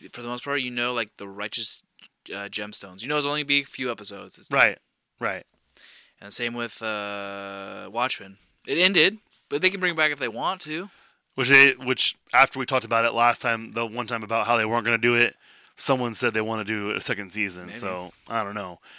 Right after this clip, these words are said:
Speaker 1: But I feel like H B O does a really good job of ending shows right. Like they, like, um, Silicon Valley.
Speaker 2: Right.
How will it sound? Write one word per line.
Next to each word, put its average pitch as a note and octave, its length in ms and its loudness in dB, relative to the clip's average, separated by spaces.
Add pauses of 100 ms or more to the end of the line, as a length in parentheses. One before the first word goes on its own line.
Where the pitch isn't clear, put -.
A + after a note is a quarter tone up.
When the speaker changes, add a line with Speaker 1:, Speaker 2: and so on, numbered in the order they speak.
(260)
Speaker 1:
But C3 80 0
I C#3 60 2
feel F3 140 2
like D3 220 0
H C#3 160 -8
B C#3 60 -4
O C3 40 0
does B2+ 140 -6
a A2+ 60 -10
really A#2+ 160 -6
good A2+ 100 -8
job A2 180 -6
of G2+ 280 -14 (400)
ending A#2+ 500 -12
shows G#2 400 -10
right. F#2+ 280 -14 (180)
Like F#2+ 160 -20
they, G2 160 -18 (500)
like, G2+ 220 -14
um, F#2+ 720 -14 (300)
Silicon B2+ 440 -2
Valley. A#2+ 340 -2 (220)
Speaker 2:
Right. A#2 280 4